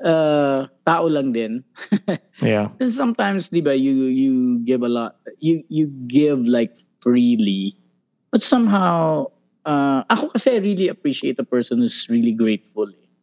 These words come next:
Speaker 1: di ba? Kahit man lang sa ganung paraan. Like, uh, if you do not forget the, the kindness, because I don't forget that. Like, you, for example, you've been so helpful, not just to me and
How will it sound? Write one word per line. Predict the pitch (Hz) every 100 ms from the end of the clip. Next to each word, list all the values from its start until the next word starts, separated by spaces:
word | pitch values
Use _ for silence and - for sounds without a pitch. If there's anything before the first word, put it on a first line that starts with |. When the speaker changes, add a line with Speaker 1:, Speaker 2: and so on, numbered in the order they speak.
| -
Speaker 1:
di | -
ba? | 80 _ _ _
Kahit | - 196 180
man | 185
lang | 180 170
sa | - 143
ganung | 123 123 120
paraan. | 113 98 92 92 - _ -
Like, | 127 -
uh, | 123 120 113 113
if | -
you | 127 123 120 117 113 - _ _ _ _ _ _ _ -
do | 135 165
not | 170 165 -
forget | 147 120 131 120
the, | 120 117 120 117 117 110 - -
the | - - -
kindness, | - 135 131 127 107 107 95 -
because | 131 127 - -
I | 156
don't | 131 117 - 180 202
forget | - 120 107 -
that. | 95 87 -
Like, | 123 110 _ _ _ _ _ -
you, | 127 143 160 127
for | 110
example, | 107 131 135 131 127
you've | 120 110 110 110
been | 120 127 120
so | - 123
helpful, | 113 117 117 120 117 113 98 - _ _ _ _ _ _
not | 110 113 -
just | 113 - -
to |
me | 113 117 131
and | 127